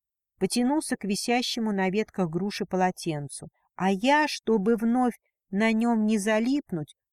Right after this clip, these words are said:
уткнулась в телефон. «Ну, вы будете играть?» «Нет!» — прокричали с Гуляевым одновременно. «Пойдем, найдем местечко потише, и все расскажешь».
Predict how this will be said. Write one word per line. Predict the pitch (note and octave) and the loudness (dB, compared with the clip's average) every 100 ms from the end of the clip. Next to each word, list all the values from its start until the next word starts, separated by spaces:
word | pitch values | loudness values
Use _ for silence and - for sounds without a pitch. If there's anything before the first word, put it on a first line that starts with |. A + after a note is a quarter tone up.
| - | -8
уткнулась | F3 - G3+ A#3 A3 - | -8 -2 0 0 -2 -4
в | |
телефон. | - F#3+ F3+ - E3 D3 D3+ - _ _ _ _ _ _ _ _ | -6 -2 -2 -2 -6 -6 -8 -16 _ _ _ _ _ _ _ _
«Ну, | C4 F#4 F#4+ C#4+ | 2 6 6 6
вы | D4 | 2
будете | D4+ G4+ F#4 - B3+ A#3+ | 4 4 4 2 -2 0
играть?» | A3 A3 D#3+ - - _ _ _ _ | 0 2 0 -4 -20 _ _ _ _
«Нет!» — | F#3 C4 D#4 C4 D#3+ - _ _ | 2 4 6 4 0 -4 _ _
прокричали | F3+ - F#3 - G#3 F#3 | -6 0 0 2 0 0
с | D#3 | 0
Гуляевым | E3+ F3+ F#3+ E3+ D#3+ D#3 _ - | 0 4 4 2 -2 -6 _ -6
одновременно. | D#3 E3+ E3 E3 E3 D3 C3 - E3 _ _ _ _ _ _ _ _ _ - | -2 0 0 2 0 -2 -8 -10 -14 _ _ _ _ _ _ _ _ _ -4
«Пойдем, | E3 F3 F#3+ F#3 D3 - _ _ - | 0 2 2 0 0 -12 _ _ -8
найдем | E3 F#3 F3 G#3+ F#3 | 2 2 4 4 4
местечко | F#3+ - F#3+ E3 - D#3 | 0 2 2 2 -4 -6
потише, | D#3 D3 - C#3+ B2+ - _ _ _ _ - | -6 -6 -6 -8 -8 -14 _ _ _ _ -6
и | E3+ | -4
все | - G#3 | 2 2
расскажешь». | E3 - - C#3+ C#3 F#3 - | 2 -2 -6 -6 -6 -12 -18